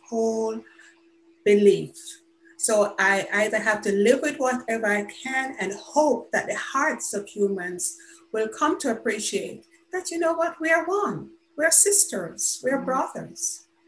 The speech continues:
Speaker 1: We're from the first two people.
Speaker 2: Mm-hmm.
Speaker 1: So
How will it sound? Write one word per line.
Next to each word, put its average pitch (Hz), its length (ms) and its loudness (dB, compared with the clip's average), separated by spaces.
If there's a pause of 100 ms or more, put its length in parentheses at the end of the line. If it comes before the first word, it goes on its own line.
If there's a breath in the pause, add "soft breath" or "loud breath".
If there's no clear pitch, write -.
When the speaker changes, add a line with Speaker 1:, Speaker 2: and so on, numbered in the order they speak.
(560)
Speaker 1:
We're 269 220 -2
from 269 180 0
the 254 120 -2
first 277 400 0
two 302 260 -6
people. - 440 -6 (380)
Speaker 2:
Mm-hmm. 170 400 -10
Speaker 1:
So 254 600 4